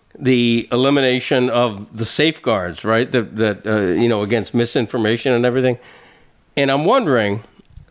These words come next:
we're all on Twitter. I rely on it a lot. Has Twitter become, like,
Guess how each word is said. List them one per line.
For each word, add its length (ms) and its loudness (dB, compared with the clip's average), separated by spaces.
we're 200 4
all 140 2
on 160 0
Twitter. 440 -2
I 160 0
rely 420 2
on 140 2
it 220 -2
a 60 0
lot. 540 0
Has 220 -2
Twitter 320 0
become, 680 0
like, 320 -2